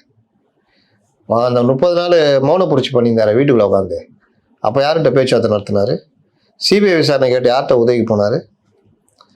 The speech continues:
பி ஜே பி தானே போனாரு. நான் சொன்னப்பெல்லாம், "இல்ல, இல்ல, ஆய் ஓய், நீ வந்து உன் வேலையை தான், உன் முதலாளியிடம் கட்சி கொண்டு போய் சேர்க்க பாக்குறியா?" அப்படி இப்படிலாம் பேசினாங்க. ஆனா அந்த பேச்சுவார்த்தை முடிஞ்ச உடனே என்ன ஆயிடுச்சுன்னா,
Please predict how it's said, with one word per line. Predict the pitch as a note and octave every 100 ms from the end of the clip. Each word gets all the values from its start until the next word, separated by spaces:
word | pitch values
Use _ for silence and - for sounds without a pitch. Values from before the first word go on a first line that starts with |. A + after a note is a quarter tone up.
| _ _
பி | B2+
ஜே | D3 D3+
பி | C#3+ C#3
தானே | D#3+
போனாரு. | D#3 A2 G2 B2+ A#2 - _ _ _ _ _ _
நான் | - C3
சொன்னப்பெல்லாம், | C#3+ E3+ E3+ E3
"இல்ல, | D#3+ D3+ D3+
இல்ல, | D3 D3 C#3+ A#2 C#3
ஆய் | C3+
ஓய், | C3 C#3
நீ | C3
வந்து | A#2+ A#2+
உன் | A2+
வேலையை | A#2 D3+ C#3+ B2+
தான், | A#2+ A#2 - _ _ _
உன் | - B2+
முதலாளியிடம் | B2 C3+ D#3+ D3+ C#3 B2+
கட்சி | B2 B2 D3 B2+
கொண்டு | - C3
போய் | C3
சேர்க்க | A#2 C3 B2+ G#2 B2+
பாக்குறியா?" | C3 A2+ A#2+ G#2+
அப்படி | - A2+
இப்படிலாம் | B2 A#2 C3+ C3+
பேசினாங்க. | A2+ - F#2 E2+ G#2 C3+ - _ _ _ _ _ -
ஆனா | B2 A#2+ A2+ C#3 - - _ _ _ _ _ _ _ _ -
அந்த | - C3+ C#3 C3+ B2+ A#2+
பேச்சுவார்த்தை | E3 G#3 G3+ G3+ F#3 F3+
முடிஞ்ச | C#3 C3+ F3 G#3
உடனே | F#3+ C#3+ C#3 E3+ F3+
என்ன | D#3 D3+
ஆயிடுச்சுன்னா, | C#3+ A2+ G#2 G#2 C3 E3+ F#3